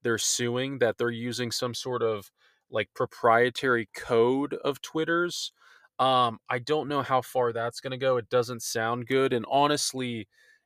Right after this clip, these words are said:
it looks really bad on Twitter for suing them over something like that, which probably is just nothing's gonna happen. Like, Threads is,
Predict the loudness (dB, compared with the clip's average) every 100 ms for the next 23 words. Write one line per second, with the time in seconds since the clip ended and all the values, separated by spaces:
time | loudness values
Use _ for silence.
0 | -4 -2 -2 -4 -4 0 0 0 0 0
1 | 0 -2 -6 -8 -4 0 0 -2 -6 -8
2 | -6 -4 -4 -2 -2 -2 0 0 0 0
3 | 0 -2 _ _ _ _ -4 -2 -2 -2
4 | -2 -2 0 2 2 0 -8 -10 -6 2
5 | 2 2 0 -4 -6 -14 -14 -12 -8 -2
6 | -2 0 -6 -4 -4 -4 -2 -2 -2 -6
7 | -6 -4 -4 -4 0 2 2 -2 -4 -6